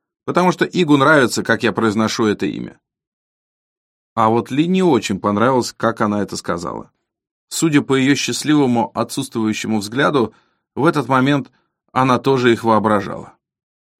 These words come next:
«Нет», — сказал Ли. «Что нет?» «Ик не будет от тебя гулять. Только если ты первый переспишь с кем-нибудь и сделаешь так, что он точно об этом узнает. Тогда, пожалуй, да. Может быть.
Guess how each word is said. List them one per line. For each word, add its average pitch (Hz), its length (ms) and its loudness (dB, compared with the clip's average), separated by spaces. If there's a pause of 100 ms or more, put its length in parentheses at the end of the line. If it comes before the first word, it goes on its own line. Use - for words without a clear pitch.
(240)
«Нет», — 101 480 2
сказал 82 440 -10
Ли. - 180 -14 (400)
«Что 131 300 0
нет?» - 280 -4 (920)
«Ик 175 280 0
не 147 140 4
будет 120 320 2
от 101 140 -8
тебя 92 240 -2
гулять. 85 420 -8 (840)
Только 156 220 2
если 160 300 4
ты 170 220 2
первый 104 320 2
переспишь 110 520 -2
с - 40 -10
кем-нибудь 95 520 -2
и - 80 -6
сделаешь 107 400 0
так, 135 180 2
что - 160 -6
он 101 140 -2
точно 107 320 0
об 95 100 -6
этом 92 240 -6
узнает. - 420 -12 (760)
Тогда, 120 320 2
пожалуй, 113 460 2
да. 71 280 -12 (460)
Может 101 340 2
быть. - 320 -16